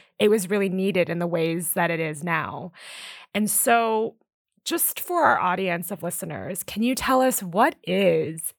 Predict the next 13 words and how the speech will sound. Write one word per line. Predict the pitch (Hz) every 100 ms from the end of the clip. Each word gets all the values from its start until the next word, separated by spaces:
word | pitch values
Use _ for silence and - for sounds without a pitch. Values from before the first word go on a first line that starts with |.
| -
Asian | 190 202 190 185
Mental | 175 180 180
Health | - 175 -
Project | - 151 156 - 170 - - - -
and | 190 156 160
why | 202 196 202 214 214 175
did | - 170
you |
start | 175 - - -
this | - - - - - - _ _ _ -
when | 196 175
you | 160
did? | - -